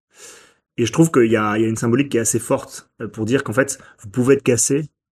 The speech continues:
mais c'est une épreuve qui vous a rendu plus beau, en fait. Et, et ça, je trouve que c'est très vrai. Et dans l'armée, pour faire une analogie, moi, je, je le vois avec, euh, dans mon environnement, euh, je me souviens, il y avait un mec qui s'était pris, euh, une balle de kalash, euh, sur un,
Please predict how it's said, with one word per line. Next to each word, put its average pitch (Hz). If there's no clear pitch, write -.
mais 117
c'est 123
une 120
épreuve 135
qui -
vous 110
a 110
rendu 110
plus 117
beau, 110
en 107
fait. -
Et, 107
et 117
ça, 151
je -
trouve 143
que 104
c'est -
très -
vrai. 127
Et 110
dans 110
l'armée, 120
pour -
faire 110
une 110
analogie, 117
moi, 117
je, 101
je -
le 113
vois 127
avec, 117
euh, 101
dans 123
mon 117
environnement, 117
euh, 101
je 110
me 101
souviens, 139
il 117
y -
avait 104
un 107
mec 131
qui -
s'était -
pris, 117
euh, 101
une 107
balle 117
de 113
kalash, 120
euh, 98
sur 101
un, 95